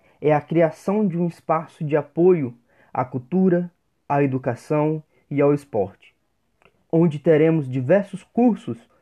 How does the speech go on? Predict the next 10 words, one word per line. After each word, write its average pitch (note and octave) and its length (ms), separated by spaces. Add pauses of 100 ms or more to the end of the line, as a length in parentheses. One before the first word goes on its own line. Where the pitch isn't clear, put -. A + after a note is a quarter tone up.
(280)
voltados E3 580
para E3 240
o D#3+ 40
ensino F3 340
das C#3 300
artes, - 480 (340)
do C3 100
teatro, B2+ 640 (480)
da B2 200
música C3+ 680